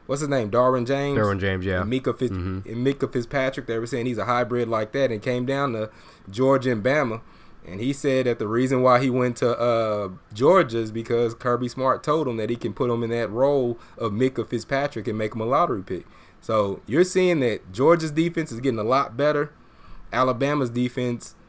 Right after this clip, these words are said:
Speaker 1: is taking a hit from that.
Speaker 2: Yeah, um, I still think that, you know, Alabama is always gonna be the cream of the crop as long as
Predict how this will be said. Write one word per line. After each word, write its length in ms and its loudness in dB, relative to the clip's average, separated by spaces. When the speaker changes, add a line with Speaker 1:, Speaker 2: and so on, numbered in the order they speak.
Speaker 1:
is 160 -8
taking 260 0
a 40 -2
hit 180 -2
from 180 -10
that. 160 -8
Speaker 2:
Yeah, 340 4
um, 760 -2
I 100 4
still 300 0
think 280 -2
that, 280 0
you 100 0
know, 240 -2
Alabama 440 2
is 80 0
always 280 2
gonna 140 -2
be 100 -4
the 80 -6
cream 280 -2
of 180 -8
the 80 -6
crop 320 6
as 140 -4
long 220 0
as 220 -10